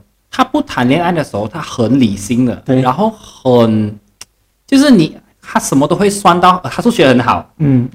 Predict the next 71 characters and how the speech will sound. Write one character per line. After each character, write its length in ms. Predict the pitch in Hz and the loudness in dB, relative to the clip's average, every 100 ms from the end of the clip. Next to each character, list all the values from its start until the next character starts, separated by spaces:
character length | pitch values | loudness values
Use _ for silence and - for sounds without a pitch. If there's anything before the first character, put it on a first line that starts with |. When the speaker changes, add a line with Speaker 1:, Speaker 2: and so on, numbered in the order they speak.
| - | -6
Speaker 1:
他 80 | 151 | -4
数 160 | 233 | -4
学 160 | - 151 | -2 -4
很 460 | - 135 135 151 | 0 4 6 4
好 260 | 170 151 104 | 4 2 2
的。 260 | 117 131 - 117 170 - - - | 2 0 -4 -6 -4 -2 -2 0
Speaker 2:
<laughs> 680 | 180 - 240 226 247 202 - | 0 2 2 4 2 0 0
你 80 | 196 | 2
是 60 | 247 | 4
讲 180 | 220 165 | 4 2
真 180 | 196 | 0
正 140 | 196 262 | 2 2
考 160 | - | 2
试 120 | - 214 | 2 0
很 100 | 156 | 0
好， 140 | 135 | -2
还 120 | 143 | -6
是 160 | 127 185 | -6 -6
说 100 | 170 | -6
他 100 | 151 | -6
在 80 | 170 | -8
生 280 | - 156 139 | -6 -6 -2
活 180 | 131 | -2
里 100 | 123 | -2
面 140 | 120 131 | -4 -4
的 80 | 143 | -6
数 180 | - | -10
学？ 140 | 143 - | -6 0
Speaker 1:
生 180 | 175 180 | 0 0
活 180 | 165 143 | 2 4
啊， 300 | 143 147 143 | 6 4 0
考 260 | - 117 117 | -2 -2 -2
试 220 | 135 190 | -6 -4
啊， 260 | 175 143 143 | -2 -2 -4
Speaker 2:
哦。 40 | |
Speaker 1:
什 140 | - | -4
么， 60 | 120 | -2
Speaker 2:
的 80 | 120 | 0
数 100 | 123 | 0
学 160 | 135 | 0
都 140 | 139 139 | 0 0
很 100 | 123 | 0
好。 140 | 117 | -2
Speaker 1:
数 80 | 240 | 0
学 140 | - | 0
都 140 | 135 135 | 2 0
很 100 | 120 | 0
好 280 | - 98 92 | -2 -4 -2
的。 140 | 95 | -4
Speaker 2:
OK。 360 | - 131 127 160 _ _ | -6 -8 -10 -12 _ _
Speaker 1:
然 120 | 139 123 | -8 -2
后 440 | 185 196 202 202 - _ _ _ _ - | 2 2 2 -4 -12 _ _ _ _ -20
他 140 | - - | -10 -2
一 100 | 285 | -2
谈 340 | - 120 120 | -2 0 2
恋 120 | 147 | 0
爱 160 | 151 185 | -2 -2
哦， 300 | 131 104 107 _ _ _ | 0 -2 -4 _ _ _
从-， 360 | - 165 175 160 - | 0 0 0 -4 -8
从 260 | - 160 208 | -6 -2 2
来 140 | 202 | 2
没 140 | 208 | 4
有 40 | 180 | 2
人 160 | 139 | 2
会 120 | 135 196 | 0 -2
想 240 | - 101 | -4 -4
到 180 | 113 147 | -4 -4
他 100 | - | -4
是 280 | 117 147 139 - | -8 -4 -6 -6
这 140 | - | -8
么 300 | 170 165 165 | -4 -2 -2